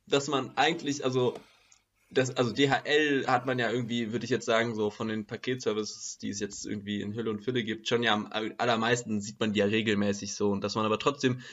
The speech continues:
auch sich nicht, also ich frag mich das irgendwie dann doch nicht oft, was es bedeutet, also sowas einfach wahrnimmt,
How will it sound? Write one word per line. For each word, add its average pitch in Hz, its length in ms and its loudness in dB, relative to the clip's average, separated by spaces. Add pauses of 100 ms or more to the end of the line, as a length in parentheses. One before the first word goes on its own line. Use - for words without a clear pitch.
(120)
auch 131 260 6 (140)
sich 139 320 2
nicht, 151 500 4
also 131 180 6
ich 156 180 0
frag 151 260 2
mich 147 100 -6
das 123 140 0
irgendwie 123 180 -2
dann 117 140 0
doch 139 200 2 (140)
nicht 151 360 2
oft, 143 260 4
was 131 140 2
es 123 100 -6
bedeutet, 127 440 6
also 104 220 2
sowas 113 240 0
einfach 110 340 0
wahrnimmt, 120 540 2